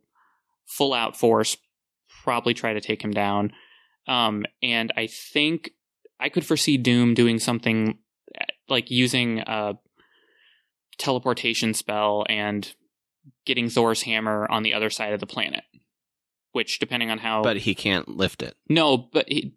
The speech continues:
Speaker 2: Oh, you're saying with the spell.
Speaker 1: The spell would just, like, it, the, he'd wait for him to throw the hammer, spell,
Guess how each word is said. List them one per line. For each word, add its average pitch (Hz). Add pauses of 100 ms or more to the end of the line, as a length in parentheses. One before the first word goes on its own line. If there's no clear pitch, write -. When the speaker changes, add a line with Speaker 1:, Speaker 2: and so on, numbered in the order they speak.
Speaker 2:
Oh, 127
you're 110
saying 107
with 107
the 95
spell. 69
Speaker 1:
The 147
spell 147
would 127
just, 120 (340)
like, 110 (260)
it, 131
the, 131
he'd 143
wait 127
for 160
him 139
to 117
throw 131
the 131
hammer, 120 (320)
spell, 127